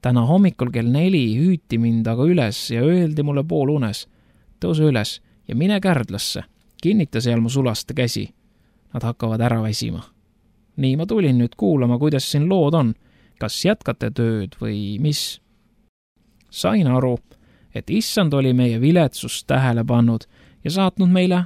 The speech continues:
abimehe. Teatasin tulijale,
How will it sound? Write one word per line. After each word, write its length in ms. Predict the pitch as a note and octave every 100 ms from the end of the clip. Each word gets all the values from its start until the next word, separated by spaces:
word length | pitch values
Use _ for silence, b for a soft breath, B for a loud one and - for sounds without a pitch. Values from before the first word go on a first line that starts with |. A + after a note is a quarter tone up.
| -
abimehe. 560 | G3+ C#3 A#2+ G#2+ G2+ - _ _ _ _ _ _ _
Teatasin 400 | B2 G#2+ A#2+ C3+
tulijale, 480 | F#3 F3+ D3 C#3